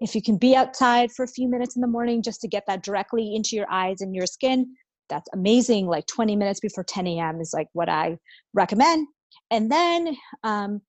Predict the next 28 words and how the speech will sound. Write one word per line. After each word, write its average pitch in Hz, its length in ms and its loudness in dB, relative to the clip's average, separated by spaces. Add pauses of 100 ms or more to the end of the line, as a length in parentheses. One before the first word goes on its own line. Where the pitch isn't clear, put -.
(280)
you 226 80 -2
know, 208 100 -2
you 185 140 -6
start - 280 -6
your 202 100 -2
day, 349 240 2
you 311 140 0
start 349 340 -4
to 403 80 -2
get 311 180 0
in 285 140 0
touch 330 420 -2
with 247 220 -2
your 240 160 0
own 233 220 0
body's 294 440 0
rhythms, 226 560 0
and 214 160 0
you, 226 80 -4 (280)
that's 226 280 -4
the 349 100 0
daily 349 380 0
rhythm. - 440 -6 (360)
And 240 160 4
then 285 140 6
the 294 80 6
monthly 359 480 4
rhythm, 190 460 0